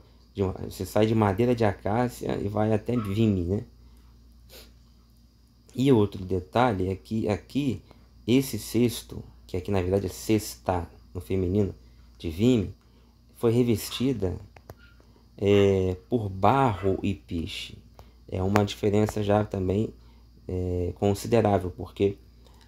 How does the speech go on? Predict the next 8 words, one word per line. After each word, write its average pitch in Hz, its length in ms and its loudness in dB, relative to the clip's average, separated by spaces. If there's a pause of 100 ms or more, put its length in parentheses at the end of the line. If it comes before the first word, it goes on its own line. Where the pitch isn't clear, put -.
Nas 123 240 2
outras 92 520 -2
traduções 87 800 -6 (200)
que 92 140 -6
vimos, 101 540 -2 (420)
era 101 260 0
o 110 60 -2
quê? 87 260 -10